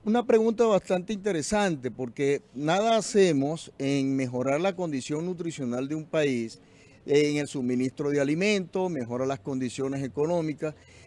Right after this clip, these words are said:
si no se mejoran las condiciones ambientales. La situación nutricional, el estado nutricional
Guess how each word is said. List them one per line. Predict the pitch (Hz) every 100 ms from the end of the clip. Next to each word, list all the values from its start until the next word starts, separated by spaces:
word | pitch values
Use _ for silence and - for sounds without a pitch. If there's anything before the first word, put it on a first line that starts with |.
| -
si | - 131
no | 131
se | 131
mejoran | 180 180 160 175
las | 202 -
condiciones | 170 127 127 120 113
ambientales. | 107 98 92 208 196 98 - - - -
La | 123 117
situación | 117 113 107 135 170
nutricional, | 180 180 156 156 175 175
el | 120
estado | 107 - 180 185 185
nutricional | 165 127 127 139 156 185 170